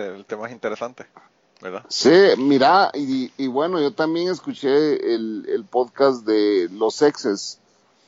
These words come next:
Speaker 1: Sí.
Speaker 2: Estuvo bueno con los invitados, creo que estaban muy
Speaker 1: Jan,
Speaker 2: adecuados
Speaker 1: Jan,
Speaker 2: al tema.
Speaker 1: yo pensé que iba, yo pensé que Jan iba a, a,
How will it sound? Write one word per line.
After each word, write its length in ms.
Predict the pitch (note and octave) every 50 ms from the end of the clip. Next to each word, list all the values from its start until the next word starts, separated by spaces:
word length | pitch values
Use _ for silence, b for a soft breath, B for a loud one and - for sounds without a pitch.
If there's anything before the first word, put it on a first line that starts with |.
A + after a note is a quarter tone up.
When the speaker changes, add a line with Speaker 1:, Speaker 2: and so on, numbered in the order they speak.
| _ _ -
Speaker 1:
Sí. 260 | - D#3+ C#3+ A#2+ A#2 - _ _ _ _ _ _ _ _ _ _ _ _ _
Speaker 2:
Estuvo 400 | - - A2+ G#2+ - - C#3+ C#3+
bueno 280 | D3 D3 D3 D#3 D#3+ D3
con 140 | C3+ C3+ B2
los 160 | A#2+ G#2 G2
invitados, 680 | A2+ G#2+ G2 G2+ - - B2+ C#3 D3 C#3+ C3+ A2+ -
creo 180 | - A#2 A#2+ A2+
que 80 | -
estaban 340 | G#2 - - A#2+ A#2 A#2+ A#2+ A#2 A#2+
muy 320 | A#2 A#2+ A#2 G#2 F#2+ F2+ _ _ _ _ _ _ _ _ _ _ b b b b b b b b _ - A2
Speaker 1:
Jan, 460 | G#2 G#2+ G#2 A2 A#2 B2 C3 C3 B2+
Speaker 2:
adecuados 720 | - C#3 C3+ C#3+ C3+ - - A#2 - - D3 D#3+ F3+ E3
Speaker 1:
Jan, 40 | D3+ E3+ -
Speaker 2:
al 80 | B2+ A#2
tema. 400 | - F3 - - C#3+ D#3 D3+ - _ - C#3 D#3+ C3 C3
Speaker 1:
yo 140 | B2+ D#3 C#3+
pensé 340 | - E3 E3+ - - F3 D#3+
que 160 | - F3 E3+
iba, 300 | E3 D#3+ D#3+ D#3+ - E3 -
yo 140 | B2 B2+ B2
pensé 240 | C#3+ C#3+ - D#3+ D3+
que 140 | D#3+ D#3 D3
Jan 160 | C#3 C3 C3+
iba 840 | C3+ C3+ C#3 C#3 C#3 C#3 C3+ C3 B2+ B2 A#2+ A2+ G#2 G2+ A2 A2+
a, 20 | G#2+
a, 180 | - - A2+